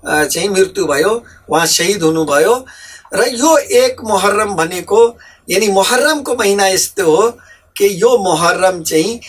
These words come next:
यसको एक गते चाहिँ हाम्रो, अ, यानि मोहम्मद सल्लल्लाहु अलैहि वसल्लम पछि यो ठुलो दुर्घटना चाहिँ हामी, अ, इस्लामी हिस्ट्रीमा आएको छ। तर यसको फेरि कुनै कुरा हुँदैन।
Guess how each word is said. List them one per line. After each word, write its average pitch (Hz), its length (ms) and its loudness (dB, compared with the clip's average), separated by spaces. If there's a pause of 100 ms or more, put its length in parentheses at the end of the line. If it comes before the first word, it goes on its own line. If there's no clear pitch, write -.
(220)
यसको - 360 -2
एक 220 380 0
गते 185 380 -2
चाहिँ 170 300 -2
हाम्रो, 196 600 0 (360)
अ, 165 100 0 (640)
यानि 190 300 0
मोहम्मद 233 340 0
सल्लल्लाहु 226 320 0
अलैहि - 180 0
वसल्लम 190 280 2
पछि 196 460 -4 (280)
यो 202 100 2
ठुलो 254 380 -2
दुर्घटना 156 560 -4
चाहिँ 147 320 -6 (300)
हामी, 151 260 -2
अ, 147 500 0 (120)
इस्लामी 170 400 -2
हिस्ट्रीमा 147 680 -4 (340)
आएको 131 320 -4
छ। - 140 -6 (1300)
तर 320 200 4
यसको 320 500 0
फेरि 320 360 -2
कुनै 349 440 0
कुरा 330 300 0
हुँदैन। 180 380 -2